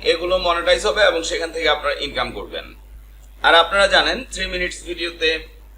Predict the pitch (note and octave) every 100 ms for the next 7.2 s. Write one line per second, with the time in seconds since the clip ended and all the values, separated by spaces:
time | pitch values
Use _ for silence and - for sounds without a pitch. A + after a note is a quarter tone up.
0 | - F#3 G#3+ G#3+ G3+ F3+ F3 F3 E3 E3
1 | G3 - - - - - - - D3 D#3
2 | D#3 D3+ F3 G#3 - E3+ F3+ - F3+ -
3 | F#3 F3+ F3 F3+ F#3 F3 F3 E3+ D#3+ E3
4 | D#3+ E3 - G#3+ F#3 F3 E3+ F3 E3+ -
5 | - - - - - - - - E3+ F#3+
6 | F#3 G3 - - E3+ - - E3 - -
7 | D#3 D#3+